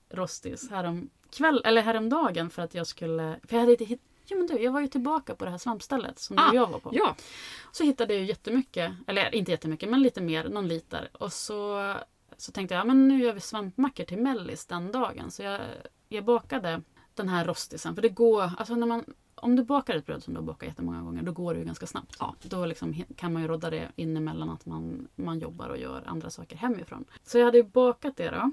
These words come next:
Speaker 1: Men sen så blev det fel på gräddningen, så att det drog över på tiden, så vi hann inte äta det som mellis, jag och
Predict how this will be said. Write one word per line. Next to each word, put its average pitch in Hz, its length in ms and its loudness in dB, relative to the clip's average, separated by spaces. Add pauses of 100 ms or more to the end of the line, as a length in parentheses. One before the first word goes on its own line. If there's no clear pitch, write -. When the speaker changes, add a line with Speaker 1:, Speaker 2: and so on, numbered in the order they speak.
(160)
Speaker 1:
Men 240 180 4
sen 294 200 6
så 269 100 0
blev 208 180 -4
det 196 80 -6
fel 269 640 0
på 180 480 -4 (240)
gräddningen, 233 840 2
så 202 120 -12
att - 140 -16 (220)
det 220 100 -2
drog 226 220 4
över 226 180 6
på 233 120 -16
tiden, 233 280 -4
så 202 80 -12
vi 202 80 -10
hann 233 180 -2
inte 262 180 2
äta 180 380 -6
det 160 80 -4
som 165 220 -6
mellis, 185 540 -6
jag 180 340 -4
och 160 220 -4